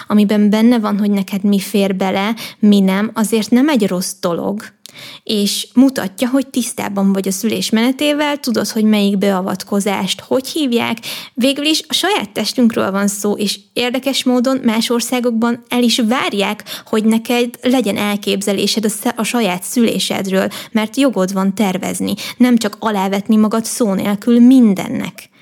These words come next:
Na, ugye érzitek biztosan, hogy egyelőre ez a legnagyobb ilyen érzelmi hullámokat kiváltó téma nekem, de igyekszem nagyon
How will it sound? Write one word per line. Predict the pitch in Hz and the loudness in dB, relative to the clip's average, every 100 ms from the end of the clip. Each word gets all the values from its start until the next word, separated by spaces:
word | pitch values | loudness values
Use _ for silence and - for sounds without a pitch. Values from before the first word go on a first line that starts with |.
| _ _ - | _ _ -2
Na, | 226 | 0
ugye | - 240 - | 4 2 4
érzitek | 311 277 202 202 202 | 0 0 -2 -2 -2
biztosan, | 240 - - 202 | -2 -2 -2 0
hogy | 202 | 2
egyelőre | 202 208 220 220 226 | 2 2 4 2 2
ez | 226 254 | 0 0
a | 196 | 0
legnagyobb | 208 202 190 202 202 | 0 0 0 -2 0
ilyen | 214 208 | 0 0
érzelmi | 214 208 208 214 214 214 226 | 0 0 0 2 2 0 2
hullámokat | 233 208 202 202 214 | 2 2 0 -2 -6
kiváltó | - 214 202 190 202 | -6 -4 -4 -6 -8
téma | - - 214 | -6 -4 0
nekem, | 233 254 277 285 285 - - - | 2 2 -2 -4 -4 -6 -10 -4
de | 226 | -2
igyekszem | 247 262 202 - | 2 2 2 0
nagyon | 214 214 208 208 | 2 2 2 -2